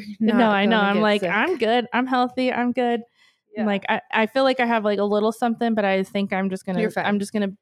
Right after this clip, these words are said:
Speaker 1: sit on top of the wave and keep powering through.
Speaker 2: You're fine.
Speaker 1: I got too much shit to do. Okay.
Speaker 2: You're fine.
Speaker 1: <laughs> I'm
Speaker 2: We're not
Speaker 1: healthy.
Speaker 2: doing it.
Speaker 1: I'm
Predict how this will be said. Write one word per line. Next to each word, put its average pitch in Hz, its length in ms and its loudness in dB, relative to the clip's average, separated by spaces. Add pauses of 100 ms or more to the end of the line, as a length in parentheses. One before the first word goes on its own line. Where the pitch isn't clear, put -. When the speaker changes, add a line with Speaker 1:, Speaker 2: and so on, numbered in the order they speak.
Speaker 1:
sit 226 180 -4
on 214 140 0
top 185 280 -4
of 190 80 -4
the 214 100 0
wave 220 420 0
and 180 400 -4
keep 196 240 -8 (240)
powering 196 380 0
through. 202 480 0
Speaker 2:
You're 196 160 -4
fine. - 260 -16 (100)
Speaker 1:
I 208 40 -4
got 170 180 -6
too 269 140 0
much 269 140 0
shit 277 220 -2
to 285 80 0
do. 269 340 0
Okay. 233 460 -2 (240)
Speaker 2:
You're 196 140 -4
fine. 220 360 0
Speaker 1:
<laughs> - 760 -2
I'm 226 100 0
Speaker 2:
We're 220 40 0
not 214 100 -2
Speaker 1:
healthy. 214 220 0
Speaker 2:
doing 190 160 -6
it. - 220 -12
Speaker 1:
I'm 214 300 -6